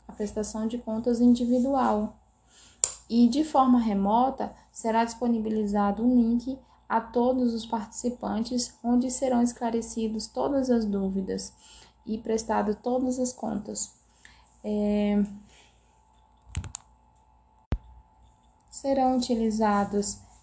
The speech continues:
é, slides, planilhas do Excel, internet, via Meet.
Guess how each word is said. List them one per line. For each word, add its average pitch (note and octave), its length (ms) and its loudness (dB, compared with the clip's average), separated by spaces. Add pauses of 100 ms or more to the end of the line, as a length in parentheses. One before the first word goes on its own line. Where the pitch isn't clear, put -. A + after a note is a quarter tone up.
(100)
é, G#3 440 0 (100)
slides, G3+ 1000 0 (340)
planilhas A3 540 2
do G#3 80 0
Excel, G3+ 760 2 (1040)
internet, A3 880 2 (200)
via B3+ 680 4 (500)
Meet. A3 800 4